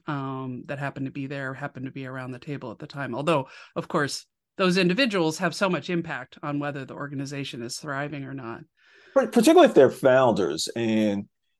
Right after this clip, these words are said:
Speaker 2: and if, you know, if I'm on a board and looking at a founder, I have to look at this as if that is their baby, that is their brainchild. And you have to respect that. At the same time,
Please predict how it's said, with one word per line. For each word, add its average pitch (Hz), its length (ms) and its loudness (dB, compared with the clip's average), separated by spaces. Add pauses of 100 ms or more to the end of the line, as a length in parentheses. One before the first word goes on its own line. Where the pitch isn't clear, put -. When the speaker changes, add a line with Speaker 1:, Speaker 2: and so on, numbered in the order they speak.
(2000)
Speaker 2:
and 165 160 4
if, 139 120 0 (120)
you 180 80 4
know, 139 100 6
if 120 100 -8
I'm 190 320 4
on 151 200 2
a 131 60 0
board 117 560 2 (100)
and 101 680 -8
looking 139 400 4
at 104 140 4
a 92 60 2
founder, 117 640 0
I 139 120 4
have 165 260 0
to 135 80 2
look 123 240 0
at 110 140 -6
this 107 240 -2
as 98 160 -8
if 92 240 -4
that 135 240 4
is 127 100 -4
their 113 160 2
baby, 87 680 -6
that 104 120 2
is 101 160 -4
their 92 100 -2
brainchild. 98 1000 -2
And 123 240 -6
you 151 100 2
have 220 260 2
to 165 100 -6
respect 131 720 0
that. - 300 -4 (640)
At 123 160 4
the 110 80 0
same 127 420 2
time, 110 800 -2